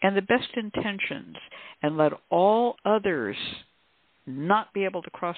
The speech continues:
this threshold or look through these windows." Okay, that's just, now I'm gonna turn it <laughs> over to you, Mommy. We're gonna go to the more optimistic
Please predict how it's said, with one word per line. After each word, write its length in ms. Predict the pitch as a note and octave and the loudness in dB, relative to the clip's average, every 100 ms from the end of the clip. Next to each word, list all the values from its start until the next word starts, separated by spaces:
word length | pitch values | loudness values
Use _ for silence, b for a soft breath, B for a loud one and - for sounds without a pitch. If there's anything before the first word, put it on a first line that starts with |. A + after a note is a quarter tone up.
| - | -10
this 100 | D#3+ - | -12 -12
threshold 600 | E3+ E3 - E3 D#3+ D#3+ B B B - | -6 -6 -6 -8 -8 -8 B B B -6
or 160 | D3 | -4
look 200 | C#3 D3 - | -2 -4 -8
through 140 | - D3 | -8 -8
these 220 | C#3 C3+ - | -6 -8 -6
windows." 400 | B2+ B2+ - - - - - _ _ | -6 -6 -16 -18 -16 -16 -16 _ _
Okay, 160 | - A#3+ _ | -8 -8 _
that's 140 | G3 G3+ - | 0 0 -4
just, 140 | G3 - B B B | -6 -6 B B B
now 200 | F#3+ D#3 D3 | 2 4 2
I'm 100 | F3 | 2
gonna 140 | F3 | 4
turn 320 | F3 G3 G3 | 6 4 2
it 80 | F3 | 2
<laughs> 40 | A3 | 4
over 200 | F#3 F#3 | 2 2
to 160 | - | 0
you, 200 | F#3 F3+ | 0 -2
Mommy. 260 | F3 D#3+ D#3+ B B | 0 -2 -4 B B
We're 120 | G3 | -2
gonna 200 | F#3+ A3 | 2 2
go 100 | G3+ | 2
to 80 | G3 | 2
the 80 | F3+ | 2
more 220 | F3 E3+ | 0 0
optimistic 800 | - D#3 - F#3 F3+ B3 - C3 | 2 2 2 -2 0 -2 -4 -10